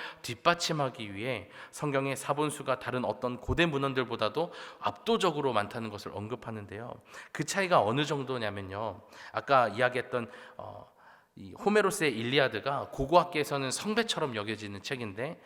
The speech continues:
그 일리아드의 사본이 육백여 개 정도 전해져 내려오고요.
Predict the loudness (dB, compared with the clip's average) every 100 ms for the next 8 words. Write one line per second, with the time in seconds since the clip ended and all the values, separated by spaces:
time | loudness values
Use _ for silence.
0 | -20 -18 -6 2 4 4 6 4 4 0
1 | -2 0 0 -2 -6 -12 -12 -8 -6 0
2 | 0 2 0 -2 -2 -6 -6 -6 -8 -8
3 | -2 0 0 -2 -4 -6 -6 -10 -10